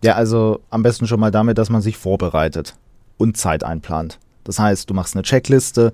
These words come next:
du planst deine Familie ein, du suchst dir alle deine Utensilien zusammen, Schwämme, Lappen, Staubsauger, Allzweckreiniger, einen Fettlöser, einen Kalkreiniger und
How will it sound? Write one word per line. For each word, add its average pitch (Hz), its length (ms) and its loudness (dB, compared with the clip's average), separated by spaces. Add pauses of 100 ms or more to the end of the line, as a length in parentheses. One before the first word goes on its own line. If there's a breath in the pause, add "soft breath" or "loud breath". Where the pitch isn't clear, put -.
(140)
du 98 80 -8
planst 92 340 -4
deine 92 180 -2
Familie 123 600 2
ein, 110 340 2 (760 loud breath)
du 113 100 -2
suchst 107 260 0
dir 98 120 4
alle 95 180 4
deine 95 280 2
Utensilien 127 580 4
zusammen, 104 500 2
Schwämme, 110 540 4
Lappen, 98 560 0
Staubsauger, 98 1080 0 (240)
Allzweckreiniger, 95 800 0
einen 90 100 -4
Fettlöser, 107 540 0
einen 92 160 -6
Kalkreiniger 98 840 0 (560 soft breath)
und 143 400 2